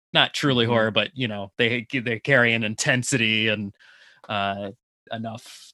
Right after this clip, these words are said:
Speaker 1: violence and all that that is, you know, shocking to the normies. <laughs> So
Speaker 2: Yes,
Speaker 1: it gets
Speaker 2: yes.
Speaker 1: l-, l-, they get a little bit ostracized from your main,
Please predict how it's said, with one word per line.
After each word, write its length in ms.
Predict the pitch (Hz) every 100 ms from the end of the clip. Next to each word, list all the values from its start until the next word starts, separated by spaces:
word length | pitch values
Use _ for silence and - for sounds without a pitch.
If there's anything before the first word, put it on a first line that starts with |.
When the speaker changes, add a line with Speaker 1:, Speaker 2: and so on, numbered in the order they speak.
| _
Speaker 1:
violence 720 | 131 110 110 104 101 101 -
and 320 | 117 104 101 107
all 200 | 110 107
that 240 | 104 101 -
that 220 | 107 104 -
is, 320 | 104 98 - _
you 120 | 107
know, 100 | 95 -
shocking 480 | - 143 - 117
to 100 | 107
the 80 | 117
normies. 560 | 110 107 110 104 98 -
<laughs> 40 | - -
So 280 | - - 170 -
Speaker 2:
Yes, 400 | 120 117 98 -
Speaker 1:
it 40 |
gets 280 | 120 107 -
Speaker 2:
yes. 280 | 117 90 110
Speaker 1:
l-, 280 | 123 - 123
l-, 80 | 120 120
they 160 | 131
get 140 | 120 120
a 20 |
little 160 | 117
bit 140 | 107 110
ostracized 760 | 120 113 - 110 - 104 101 104
from 140 | 107
your 140 | 104 101
main, 520 | 110 107 101 98 98